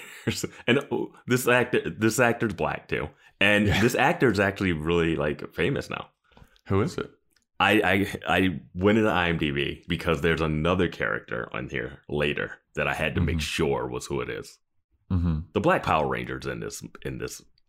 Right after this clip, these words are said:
Speaker 1: episode.
Speaker 2: That's the Black Power Ranger?
Speaker 1: This isn't the Black Power Ranger.
Speaker 2: Oh, oh,
Speaker 1: The,
Speaker 2: yeah, yeah. I was
Speaker 1: the
Speaker 2: gonna say
Speaker 1: frat
Speaker 2: that was
Speaker 1: boy
Speaker 2: him
Speaker 1: later.
Speaker 2: later.
Speaker 1: Yeah, yeah.
Speaker 2: Yeah.
Speaker 1: So that's why I had
Speaker 2: And
Speaker 1: to look
Speaker 2: Zach.
Speaker 1: up to confirm.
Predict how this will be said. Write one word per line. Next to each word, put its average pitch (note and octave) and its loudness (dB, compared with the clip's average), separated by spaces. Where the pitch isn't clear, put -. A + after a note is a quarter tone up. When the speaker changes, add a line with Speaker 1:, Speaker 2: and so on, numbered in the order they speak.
Speaker 1:
episode. - -6
Speaker 2:
That's - 0
the C#3+ 2
Black D3+ 2
Power F3 2
Ranger? F#4 0
Speaker 1:
This B2 6
isn't G2 4
the D#2+ 2
Black C#2+ -2
Power C2 -4
Ranger. A#2+ -6
Speaker 2:
Oh, C#3 8
oh, D3+ 8
Speaker 1:
The, C#3+ 6
Speaker 2:
yeah, D#3+ 6
yeah. C#3+ 8
I - 6
was C3+ 4
Speaker 1:
the - 8
Speaker 2:
gonna D#3+ 6
say - 4
Speaker 1:
frat - 8
Speaker 2:
that F3+ 6
was C3+ 8
Speaker 1:
boy F#2 8
Speaker 2:
him B2+ 6
Speaker 1:
later. B2+ 8
Speaker 2:
later. F#2 4
Speaker 1:
Yeah, F#2+ 4
yeah. E2+ 2
Speaker 2:
Yeah. F#2 4
Speaker 1:
So G#2+ 4
that's A#2 4
why B2+ 6
I - 6
had G2+ 6
Speaker 2:
And F#2+ 4
Speaker 1:
to F#2 6
look - 4
Speaker 2:
Zach. - 4
Speaker 1:
up D#2 2
to D#2+ -2
confirm. C#2+ 0